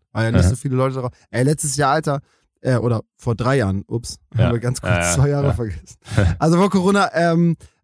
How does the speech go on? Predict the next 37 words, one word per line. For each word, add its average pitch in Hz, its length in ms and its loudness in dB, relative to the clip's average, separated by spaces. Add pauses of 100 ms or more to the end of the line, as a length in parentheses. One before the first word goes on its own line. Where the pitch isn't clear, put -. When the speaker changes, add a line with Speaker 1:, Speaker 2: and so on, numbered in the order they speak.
(140)
Speaker 1:
äh, 139 160 0
da 147 120 0
waren 151 140 0
zwanzigtausend 160 840 -2
Leute 127 300 -2
an 101 100 -8
zwei 107 160 -12
Tagen 107 220 -6
da. 107 100 -10
Es 107 120 -10
war 120 100 -2
kompletter 139 560 -4
Irrsinn, 127 300 -2
ne? 113 80 -4
Also 123 260 0 (260)
ist - 100 -16
für 143 100 2
so 143 80 2
ein 135 60 -2
kleines 156 260 -2
Dorf 156 240 -2
richtig 151 260 -4
heftig, 151 280 -4
ne? 123 140 0
Wir 127 80 0
hatten 127 140 -2
irgendwie 135 320 0
zwanzig 156 400 -2
Shuttlebusse, 180 720 -2 (220)
alle 147 200 0
Parkplätze 156 540 -2
im 131 80 -2
Umkreis 147 340 -4
von 139 160 -4
sechzig 147 360 -6
Kilometern 143 420 0
gemietet, 165 420 0